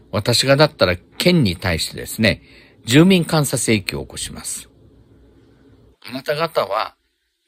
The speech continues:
この活動家の方々と、えー、この県条例に抵触しない形での抗議活動をするという約束をして、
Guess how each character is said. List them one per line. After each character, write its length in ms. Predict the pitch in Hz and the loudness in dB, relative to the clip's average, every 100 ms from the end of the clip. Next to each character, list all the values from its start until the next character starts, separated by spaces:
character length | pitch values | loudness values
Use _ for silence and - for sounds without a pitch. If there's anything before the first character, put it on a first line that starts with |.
| - _ _ | -20 _ _
こ 80 | 95 | -18
の 80 | 90 | -16
活 340 | - 113 - | -10 -8 -2
動 140 | 120 120 | 0 2
家 120 | 117 | 2
の 120 | 120 | -2
方 260 | - 117 135 | -4 -2 0
々 140 | 104 | 0
と、 500 | 80 - - 123 143 _ - - - - | -4 -12 -4 -2 -2 _ -20 -20 -20 -12
え 160 | 95 95 | -6 -6
ー、 40 | |
こ 100 | - | -2
の 220 | 104 95 | -2 -2
県 260 | - 127 123 | 0 2 2
条 240 | 107 135 | 2 2
例 200 | 131 98 | 4 2
に 180 | 78 78 | 0 0
抵 180 | - 117 | 4 4
触 280 | - 113 110 | 2 -4 -4
し 180 | - 113 | -2 2
な 160 | 120 | 2
い 160 | 117 - - - - | 0 -2 -20 -20 -12
形 420 | - 123 117 - | -6 -2 -2 0
で 140 | 139 98 | 0 0
の 100 | 85 | -2
抗 240 | - 110 | -4 -2
議 100 | 117 | -2
活 320 | - 131 - | -4 -6 -4
動 140 | 113 90 | -2 -2
を 60 | |
す 180 | - - | -4 -6
る 140 | 117 | -6
と 120 | 113 135 | -2 0
い 120 | 143 | 2
う 120 | 123 | 2
約 320 | 107 107 - | 0 -2 -4
束 300 | 147 123 127 | -6 -4 -2
を 80 | 127 | -2
し 140 | 120 | -2
て、 240 | - 165 | -4 -6